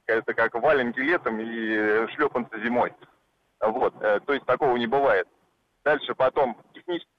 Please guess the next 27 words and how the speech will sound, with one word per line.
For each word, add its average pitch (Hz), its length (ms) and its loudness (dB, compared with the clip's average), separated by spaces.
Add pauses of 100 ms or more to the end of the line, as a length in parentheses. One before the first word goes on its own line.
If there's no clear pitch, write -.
(120)
состояние 160 520 2
автомобиля, 123 680 -2 (240)
это 123 300 -4
его, 131 440 -2
в - 40 -14
первую 143 300 -2
очередь, 113 200 -8
подвеска, 131 680 -4 (300)
что 120 120 -2
она 139 180 0
всегда 135 360 0
должна 123 440 0
быть 113 180 -4
в 120 80 -4
исправном 135 500 -2
состоянии, 131 580 -2
отрабатывать 139 720 0 (160)
всё, - 220 -4 (440)
что 135 260 -2
необходимо. 117 720 -4 (580)
Вот. 110 380 0 (180)
И 123 320 -6
самое 131 280 2
главное – 147 520 2
навыки. 117 640 0 (280)
То 135 180 2
есть 107 160 -4